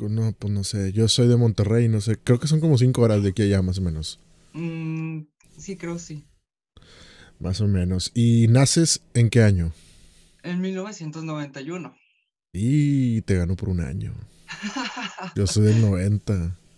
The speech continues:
Speaker 1: Naces
Speaker 2: Nato-
Speaker 1: en, en el noventa y uno. ¿En dónde? ¿En
Speaker 2: Eh.
Speaker 1: el hospital? ¿Qué hospital?
Speaker 2: Eh, fue en el imss. Mm, no fue de etiqueta el hospital. Bueno, nací s-,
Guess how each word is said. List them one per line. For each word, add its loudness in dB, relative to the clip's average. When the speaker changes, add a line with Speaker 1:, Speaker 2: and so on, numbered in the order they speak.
Speaker 1:
Naces 2
Speaker 2:
Nato- 4
Speaker 1:
en, 4
en 6
el 4
noventa 2
y 8
uno. 6
¿En 4
dónde? 4
¿En 0
Speaker 2:
Eh. 4
Speaker 1:
el 2
hospital? 0
¿Qué -2
hospital? 0
Speaker 2:
Eh, -10
fue -8
en -8
el -10
imss. -16
Mm, -12
no -12
fue -12
de -12
etiqueta -18
el -14
hospital. -16
Bueno, -12
nací -16
s-, -20